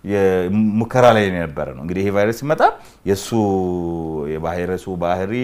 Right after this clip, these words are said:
መተላለፊያው ምናምን ተወስዶ ለሱ እንዲሆን ተደርጎ ያ ክትባት ተዘጋጀ እንጂ እንደው አዲስ ግኝት አይደለም። አሁን ክትባት በዚህ ያለ ሶ ይሄ ክትባት እንግዲህ በዚህ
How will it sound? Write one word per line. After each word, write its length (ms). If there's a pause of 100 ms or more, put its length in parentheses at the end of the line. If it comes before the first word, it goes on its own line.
(320)
መተላለፊያው 600
ምናምን 280
ተወስዶ 400
ለሱ 260
እንዲሆን 340
ተደርጎ 320 (340)
ያ 140
ክትባት 360
ተዘጋጀ 460 (100)
እንጂ 180 (360)
እንደው 280
አዲስ 340
ግኝት 300
አይደለም። 360
አሁን 180
ክትባት 380
በዚህ 220
ያለ 160 (500)
ሶ 220
ይሄ 140 (340)
ክትባት 440 (720)
እንግዲህ 240
በዚህ 300